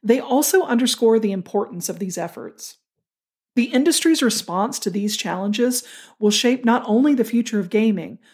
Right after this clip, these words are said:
but also its role as a cultural and social influence. The road ahead, steps toward inclusivity. The gaming industry is witnessing a transformative phase, with numerous initiatives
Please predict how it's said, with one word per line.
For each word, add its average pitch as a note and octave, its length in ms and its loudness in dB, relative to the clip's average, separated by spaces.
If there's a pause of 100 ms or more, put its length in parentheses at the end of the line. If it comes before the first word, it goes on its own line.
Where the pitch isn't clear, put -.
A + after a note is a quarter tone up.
(140)
but - 240 0
also C4+ 400 2
its G#3+ 240 -2
role G#3 460 2
as G#3 100 -2
a G#3 60 -4
cultural A3+ 680 -6
and F#3+ 120 -6
social F#3 500 -6
influence. - 760 -12 (960)
The A#3 100 2
road B3+ 240 2
ahead, F#3 440 -2 (240)
steps - 440 -2
toward A3 240 0
inclusivity. F#3 880 -6 (680)
The G#3+ 80 2
gaming D#4 360 2
industry A3+ 480 0
is F#3+ 100 -4
witnessing A3 580 0
a F#3+ 120 0
transformative G3 800 -2
phase, - 520 -12
with G3 160 0
numerous A#3 520 2
initiatives G#3 760 0